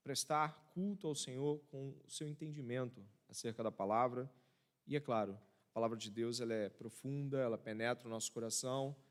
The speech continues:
responda com obediência e fé.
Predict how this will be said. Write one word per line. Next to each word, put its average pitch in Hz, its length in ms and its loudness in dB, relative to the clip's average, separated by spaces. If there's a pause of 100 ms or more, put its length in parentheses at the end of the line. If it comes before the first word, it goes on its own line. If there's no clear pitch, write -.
(140)
responda 135 500 -2
com 127 180 -4
obediência 127 880 0 (560)
e 135 120 -6
fé. 95 320 -2